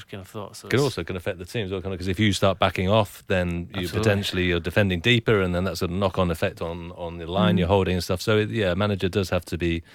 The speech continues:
Speaker 2: pretty careful. Again, it comes back to choosing the games that it, it, it might be problematic or not of just how the whole defensive line is working as well, isn't it?
Speaker 1: And, and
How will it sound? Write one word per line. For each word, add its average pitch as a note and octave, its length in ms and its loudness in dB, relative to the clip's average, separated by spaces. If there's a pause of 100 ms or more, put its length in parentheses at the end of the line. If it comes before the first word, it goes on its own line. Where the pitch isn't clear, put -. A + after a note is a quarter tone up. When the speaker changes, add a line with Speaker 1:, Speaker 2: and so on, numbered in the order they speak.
(580)
Speaker 2:
pretty F#2+ 180 0
careful. F#2+ 320 2
Again, F2+ 240 2
it D#2 80 -4
comes F2 220 -2
back F2 180 -2
to - 80 -10
choosing E2+ 480 -2
the E2 80 -4
games E2+ 380 -2
that E2+ 200 -8
it, - 200 -12 (160)
it, E2 200 -12
it E2+ 180 -8 (280)
might G2 300 -2
be F2 80 -4
problematic E2+ 500 -2
or E2 100 -2
not F2 460 -2
of E2 360 -4
just E2+ 200 -6
how E2+ 180 -4
the D#2+ 120 -6
whole E2+ 180 -6
defensive E2 680 -12 (400)
line F2+ 360 -6
is D2 80 -12
working D#2+ 340 -10
as D#2+ 120 -12
well, E2+ 240 -6
isn't F2+ 140 -12
it? - 40 -18 (180)
Speaker 1:
And, C#3 240 -2 (220)
and A#2 340 -2